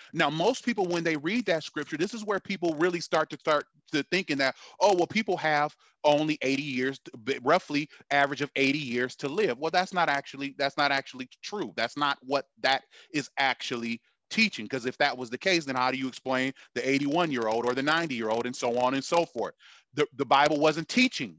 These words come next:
or trying to teach in this instance that that was eighty years was the lifespan of a man. No, no, no, no. That's not what it was. But what in, in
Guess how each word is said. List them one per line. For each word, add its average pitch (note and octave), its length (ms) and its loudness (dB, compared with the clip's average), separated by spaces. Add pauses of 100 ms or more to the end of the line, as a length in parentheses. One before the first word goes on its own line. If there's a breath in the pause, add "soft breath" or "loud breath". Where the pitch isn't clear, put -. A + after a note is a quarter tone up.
or A#2+ 120 -2
trying G3+ 420 2
to - 140 -8
teach B2 340 -6
in B2+ 140 -4
this B2 280 -6
instance F#3 520 -8 (300 loud breath)
that C3+ 260 2
that E3+ 280 4
was C3+ 480 4
eighty C#3+ 220 4
years D3+ 480 2
was C3+ 320 4
the C3+ 140 0
lifespan B2 760 0
of A2+ 180 0
a B2 40 -6
man. C#3+ 340 0
No, B2 120 -4
no, C#3+ 100 0
no, D#3+ 60 -4
no. G3 320 -4
That's A2+ 180 -4
not C3+ 160 -2
what D3 140 0
it D#3+ 100 -8
was. D#3+ 400 -2 (340 loud breath)
But B2+ 200 0
what D#3 180 4
in, E3+ 220 0 (120)
in E3 200 0